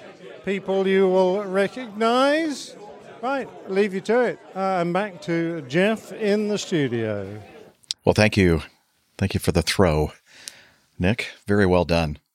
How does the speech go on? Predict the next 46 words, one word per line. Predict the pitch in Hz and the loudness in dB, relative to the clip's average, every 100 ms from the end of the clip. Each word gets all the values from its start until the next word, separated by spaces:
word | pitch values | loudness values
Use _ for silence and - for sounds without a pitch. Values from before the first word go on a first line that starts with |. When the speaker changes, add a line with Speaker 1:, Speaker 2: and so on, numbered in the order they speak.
| - | -8
Speaker 2:
Uh, | 92 92 87 85 | -4 0 0 -2
it | 98 | -4
was, | - - | -8 -8
a-, | - 101 | -2 0
as | 107 101 | 2 2
I | |
said, | 98 123 | 2 2
you | 143 | 2
could | 120 | 2
tell | 131 131 196 - - - - | 2 2 -2 -20 -20 -18 0
we | 110 | 4
were | 104 | 6
all | 110 117 | 6 4
having | 113 104 | 4 4
a | |
very | 95 107 | 4 4
good | 101 92 | 2 0
time. | 104 104 110 | 0 0 2
And | 107 104 | 4 4
no, | 107 117 139 170 _ _ - | 6 4 2 -4 _ _ -4
there | 104 | 0
was | 95 87 | 0 2
no | 101 107 110 113 107 92 | 4 6 6 4 0 -6
drinking | 90 98 101 98 92 92 | 2 2 4 2 2 2
at | 90 87 | 2 4
all | 85 76 65 - _ _ _ _ - | 4 2 -2 -6 _ _ _ _ 0
going | 80 80 | 2 4
on | 76 64 - _ _ - | 2 -2 -8 _ _ -8
there. | 67 - _ _ _ _ _ _ _ _ _ _ _ - _ _ _ _ _ - | -6 -6 _ _ _ _ _ _ _ _ _ _ _ -20 _ _ _ _ _ -2
Just | - | -2
to | - | -2
be | 73 | -6
clear. | - - - _ _ _ - | -10 -12 -14 _ _ _ -2
Wait, | 80 - | -2 -2
you're | 104 117 | 0 2
muted, | 127 160 117 95 | 4 4 4 2
Nick. | 90 107 - - | -2 -2 -6 -6
Speaker 1:
<laughs> | - | 0
Uh, | 156 | 0
yeah, | 151 135 | 2 2
I | 123 | 2
know. | 120 - - - | -2 -8 -18 -2
Abso-, | 160 - 170 | -2 0 -4
I've | 120 - | -4 -4
just | 113 - - | -2 -2 -4
discovered. | - - - 104 104 | -4 -4 -2 -4 -4